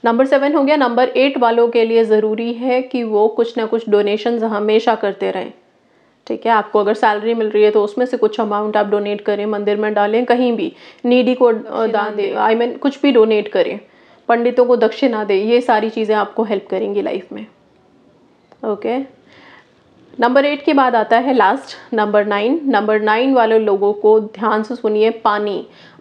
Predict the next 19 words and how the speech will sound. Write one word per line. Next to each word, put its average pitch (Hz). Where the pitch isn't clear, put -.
पानी 254
अमृत 247
है 240
आपके -
लिए, -
पानी 247
अफर्म 247
करके 220
पियो। 196
आपके 202
लिए 254
सबसे 277
बड़ी 285
रेमेडी, 247
टेक्निक, 254
सब -
कुछ -
पानी 214
है। -